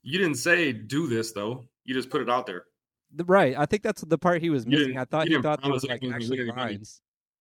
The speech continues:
Speaker 2: I thought, I think
Speaker 1: Yeah.
Speaker 2: he thought they were lines, so he was gonna say that he's actually going to do that. I don't know what the hell he was thinking.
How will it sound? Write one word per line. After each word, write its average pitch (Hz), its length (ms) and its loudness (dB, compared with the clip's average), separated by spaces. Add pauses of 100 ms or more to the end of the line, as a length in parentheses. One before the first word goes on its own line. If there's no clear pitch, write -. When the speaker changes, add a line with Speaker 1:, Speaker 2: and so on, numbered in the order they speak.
Speaker 2:
I 135 60 -10
thought, - 240 -2
I 151 80 -4
think 117 180 -2
Speaker 1:
Yeah. - 40 -2
Speaker 2:
he 110 80 -10
thought 190 220 -2
they 170 80 0
were 143 140 0
lines, 131 380 -2
so 135 100 -4
he 123 120 -2
was 131 140 -2
gonna 123 180 -4
say 131 220 -4
that 117 220 -6 (100)
he's 123 380 -8 (1000)
actually 139 380 -2
going 135 180 0
to 123 80 -2
do 135 140 2
that. 151 120 -4
I 165 60 -2
don't 196 100 -2
know 117 100 0
what 113 200 -2
the 104 100 -8
hell 104 160 -8
he 104 120 -6
was 104 140 -8
thinking. 110 400 -10